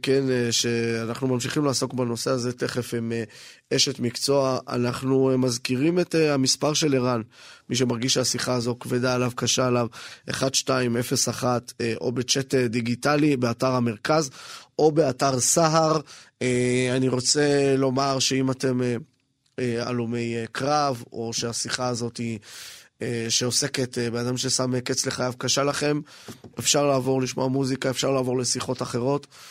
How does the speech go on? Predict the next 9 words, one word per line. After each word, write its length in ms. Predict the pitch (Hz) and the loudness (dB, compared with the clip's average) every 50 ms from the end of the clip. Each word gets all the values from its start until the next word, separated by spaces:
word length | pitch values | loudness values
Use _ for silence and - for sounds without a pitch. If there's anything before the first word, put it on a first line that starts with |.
| - - - - _ _ - - | -20 -20 -20 -20 _ _ -8 -4
אנחנו, 600 | 120 131 131 - 127 135 131 131 131 131 131 131 | -4 -2 -2 0 2 4 4 4 4 4 4 4
אה, 80 | 127 | 2
רוצים 280 | 127 123 123 - 147 139 | 2 0 0 0 2 2
להמשיך 360 | 135 131 123 - 127 - - | 2 2 2 0 0 0 0
להגיד 240 | 127 127 117 135 131 | 0 0 0 0 0
שלום 400 | - 135 135 139 151 160 165 160 | 2 4 4 4 4 4 4 4
לדוקטור 440 | 147 131 123 143 139 - - 151 143 | 2 2 2 0 0 2 0 0 2
שרון 280 | 135 - 139 131 135 127 - | 2 2 2 2 0 0 0
פלגי. 360 | 139 127 123 113 113 120 | 0 -2 0 -2 -2 -4